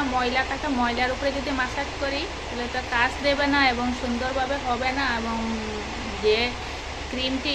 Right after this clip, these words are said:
ইউজ করছি সেটা স্কিনের ভিতরে ঢুকবে না, সেই জন্য ময়লা যাতে থাকে না।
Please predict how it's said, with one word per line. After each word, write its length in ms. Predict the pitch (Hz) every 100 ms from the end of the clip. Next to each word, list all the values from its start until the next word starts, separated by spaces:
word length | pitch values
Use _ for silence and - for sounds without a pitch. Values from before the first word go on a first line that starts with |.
| 269
ইউজ 240 | 285 294 - - - - - - - - - - - - -
করছি 400 | 262 277 - 311 320 -
সেটা 300 | 240 240 240 240 -
স্কিনের 380 | - 254 269 240
ভিতরে 280 | 277 - 294 233
ঢুকবে 380 | 262 233 226 294 277
না, 80 | 269 -
সেই 180 | - 220 233
জন্য 220 | 233 233 247 233
ময়লা 300 | 226 220 240 247
যাতে 240 | 269 277 285 -
থাকে 320 | - 233 - 269
না। 100 | 277